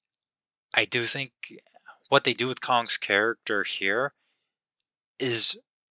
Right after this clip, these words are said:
absolutely necessary for the character.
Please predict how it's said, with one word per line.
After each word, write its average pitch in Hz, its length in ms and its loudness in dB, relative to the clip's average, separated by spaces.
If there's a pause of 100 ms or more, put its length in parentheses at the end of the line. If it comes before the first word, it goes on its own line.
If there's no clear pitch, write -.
(1080)
absolutely 90 1400 -2 (720)
necessary 87 800 -2
for 90 320 -10
the - 80 -10
character. 90 480 -4